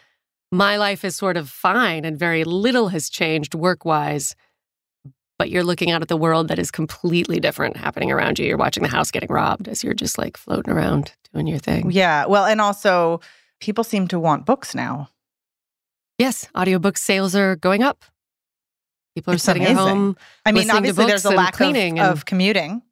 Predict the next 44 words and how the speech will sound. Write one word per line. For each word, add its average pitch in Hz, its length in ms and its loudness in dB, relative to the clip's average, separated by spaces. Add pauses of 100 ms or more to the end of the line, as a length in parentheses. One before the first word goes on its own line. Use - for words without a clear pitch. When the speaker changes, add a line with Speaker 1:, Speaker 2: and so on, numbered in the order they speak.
(140)
Speaker 2:
for 165 260 2
many 147 200 -4
people. 165 440 -4 (400)
Uh, 175 60 4
I 165 120 2
think, 165 280 -10
I - 100 -6
think, - 180 -6
uh, 151 240 2
podcasts 233 460 0
maybe 165 200 -6
are 170 60 -2
going 156 180 -2
down, 156 360 -2 (300)
but 208 100 4
I 185 60 4
don't 185 100 0
know 175 100 2
how 160 180 2
much. 160 520 -2 (460)
Um, 175 280 2
obviously, 170 360 -2
just 160 180 -6
because 160 280 -6
there's 160 160 -2
a 156 40 2
lack 139 240 -2
of, 147 320 -8
of, - 420 -6
like, - 220 -2 (560)
you 180 120 -2
know, 143 260 0
I'm 151 280 -2 (140)
bored 147 240 4
on 135 80 -2
my 135 100 -2
drive 139 240 2
and 139 80 -4
I 135 60 -6
need 143 180 -8
something 147 200 -6
to 143 80 -4
listen - 240 -6
to. 220 240 2